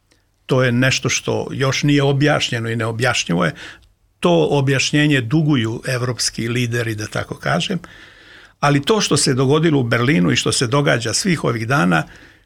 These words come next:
ja mislim, nije reč o takozvanim istorijskim odlukama, kako su ih nazvali, nego je reč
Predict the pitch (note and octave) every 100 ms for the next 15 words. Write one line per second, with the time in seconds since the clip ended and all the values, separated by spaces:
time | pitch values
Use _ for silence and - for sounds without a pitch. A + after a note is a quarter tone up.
0 | _ C#3 C#3+ D3 E3+ - D3+ C#3 - D3+
1 | F#3+ F#3 D#3 D#3+ D3 - C3+ C#3 B2+ C#3+
2 | B2 D3 D3 C3 B2+ B2 - - D3+ C3+
3 | A#2+ - A#2+ C#3 A#2 A2+ - A2+ A2+ -
4 | B2 - - A2 - B2 C#3 E3+ D#3 C3+
5 | - - - - _ _ B2 C3 B2 C3
6 | B2 A#2+ A#2+ - - C3 E3 F#3 E3+ D3
7 | -